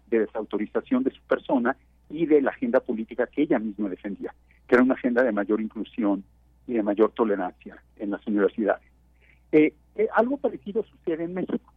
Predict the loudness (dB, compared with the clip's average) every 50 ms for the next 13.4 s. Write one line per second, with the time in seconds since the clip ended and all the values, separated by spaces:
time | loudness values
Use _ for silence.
0 | _ _ _ _ _ _ _ _ -4 -2 0 2 2 2 2 0 2 2 2 2
1 | 4 2 2 2 2 0 -2 -4 -6 -6 -8 -10 -10 -12 -14 -12 -10 -8 -6 -6
2 | -6 -4 -4 -4 -2 -2 -4 -8 -10 -12 _ _ -20 -20 _ _ -20 _ -18 -4
3 | 0 4 4 4 4 2 0 -4 -8 -8 -6 -6 -6 -6 -4 -4 -4 -4 -6 -6
4 | _ -2 -2 -2 -2 -6 -10 -12 -14 _ _ _ _ _ _ 2 2 2 2 2
5 | -2 -4 -4 -2 0 0 -2 -2 _ -6 -6 -4 -2 -2 -2 -2 -4 -6 -8 -8
6 | -8 -2 0 0 0 0 -2 0 2 2 2 4 2 0 -2 -4 _ _ _ _
7 | _ _ 0 0 0 0 -2 -2 -2 0 2 4 4 4 4 2 4 6 6 6
8 | 6 2 _ 0 0 0 0 0 -2 -4 -4 -4 -2 0 0 0 0 2 2 2
9 | 2 4 2 -2 -6 _ _ _ _ _ _ _ _ _ -8 -4 -2 -2 -2 -4
10 | -8 -14 -10 -6 -4 -2 -2 -2 -2 -4 -2 2 2 2 2 0 -2 -6 -6 _
11 | _ _ _ _ _ _ -4 -2 -2 -2 -2 -2 0 0 0 0 0 -2 -10 -12
12 | -12 -12 -10 -6 -4 -4 -4 -4 -4 -4 -4 -2 -2 -2 -2 -2 -4 -4 -6 -8
13 | -10 -12 -12 _ _ _ -20